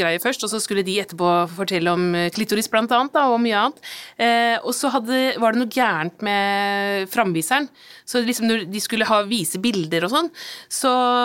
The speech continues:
virka det ikke da. Så, men det var jo, salen var full av folk, så da f-, bestemte <laughs> de liksom, ok, da får, eh, Nina være klitoris. <laughs> Så, for de skulle vise det her da.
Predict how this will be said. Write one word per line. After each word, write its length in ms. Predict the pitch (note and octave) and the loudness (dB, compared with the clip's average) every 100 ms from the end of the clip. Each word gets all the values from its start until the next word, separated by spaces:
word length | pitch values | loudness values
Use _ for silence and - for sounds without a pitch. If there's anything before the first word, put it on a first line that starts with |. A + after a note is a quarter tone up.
| B3 B3 A3+ | 2 0 -4
virka 380 | G#3+ A#3 - F3 | -2 -2 0 0
det 80 | A#3+ | 2
ikke 80 | |
da. 80 | D4+ | 0
Så, 160 | C4 B3 | 2 0
men 140 | A#3+ A#3+ | 0 2
det 80 | |
var 140 | G#3 G3+ | 2 2
jo, 60 | G#3+ | 0
salen 240 | G#3 F#3 | 0 0
var 140 | G3 G3 | 0 0
full 160 | F#3 | -2
av 60 | F#3+ | 0
folk, 240 | D#4 D#4+ | 0 -2
så 180 | - B3+ | -2 0
da 200 | A3 G#3+ G#3+ A3 G#3+ - | 2 4 4 4 2 -2
f-, 240 | G3 - - | -12 -12 -10
bestemte 800 | G3 A#3 - A3 F#3 - G#3+ G3 - | -6 -6 -2 0 0 -2 -2 0 -2
<laughs> 140 | F3 | -4
de 80 | G3 | -2
liksom, 320 | G3+ A3 G3+ | 0 0 0
ok, 220 | G#3 A3 B3 | 0 0 0
da 120 | G#3+ | 0
får, 240 | G#3+ A#3+ A#3 | 0 0 0
eh, 560 | - G#3+ G#3+ G#3 G#3 G3+ | 0 -2 -2 0 0 0
Nina 320 | A#3+ D#3 E3 | 0 0 2
være 640 | G3+ F3 C#3 C#3+ F3 F3 E3+ | 2 2 0 0 0 0 -4
klitoris. 560 | F#3+ D3 E3 F#3 F#3+ - | -4 -4 0 0 0 -2
<laughs> 760 | - E4 - D4 D#4+ D#4 E4+ | 0 2 2 0 -2 -2 0
Så, 140 | - A#3+ | 2 2
for 160 | A#3+ B3 | 2 -2
de 40 | |
skulle 180 | A#3+ B3 | -2 0
vise 300 | A#3+ G3+ G3 | 0 0 0
det 80 | F#3+ | 2
her 100 | |
da. 40 | G#3+ | 0